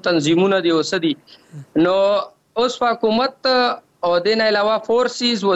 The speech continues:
دا سیاسي قوتونه دا خپل میانس چې کله کینی، نو ټرمز کنډیشن به هم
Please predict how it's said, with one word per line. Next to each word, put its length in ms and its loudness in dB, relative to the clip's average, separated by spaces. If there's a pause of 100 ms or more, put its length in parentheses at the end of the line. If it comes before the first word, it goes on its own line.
دا 60 2 (120)
سیاسي 360 -2 (120)
قوتونه 420 0 (280)
دا 80 0
خپل 240 -4
میانس 280 0
چې 240 -4
کله 260 -2 (120)
کینی، 300 2 (640)
نو 80 2 (580)
ټرمز 320 -2
کنډیشن 440 -2
به 80 0
هم 80 -2